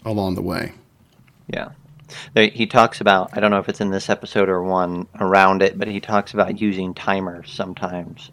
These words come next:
Speaker 2: like,
Speaker 1: Mm-hmm.
Speaker 2: like little
Speaker 1: Yeah.
Speaker 2: hourglass timers, to kind of help the party, force them to make fast decisions because, uh, uh, a slow decision is as bad as the wrong decision,
Speaker 1: Mm-hmm.
Speaker 2: um, in this sort of a thing. Yeah,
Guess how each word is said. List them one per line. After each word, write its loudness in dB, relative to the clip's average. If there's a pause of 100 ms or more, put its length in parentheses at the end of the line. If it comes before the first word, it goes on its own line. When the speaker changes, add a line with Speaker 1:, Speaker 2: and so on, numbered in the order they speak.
(140)
Speaker 2:
like, 2
Speaker 1:
Mm-hmm. 6
Speaker 2:
like -4
little 4
Speaker 1:
Yeah. 6
Speaker 2:
hourglass 4
timers, -4 (340)
to 0
kind 0
of -8
help 4
the 0
party, 4 (440)
force 6
them 0
to 0
make 0
fast 4
decisions -2
because, 0 (520)
uh, 8
uh, 6
a -4
slow 4
decision 2 (120)
is -6
as -6
bad 4
as 0
the -4
wrong -2
decision, -6 (460)
Speaker 1:
Mm-hmm. -6 (220)
Speaker 2:
um, -8 (160)
in -8
this -14
sort -10
of -16
a -16
thing. -14 (1800)
Yeah, -20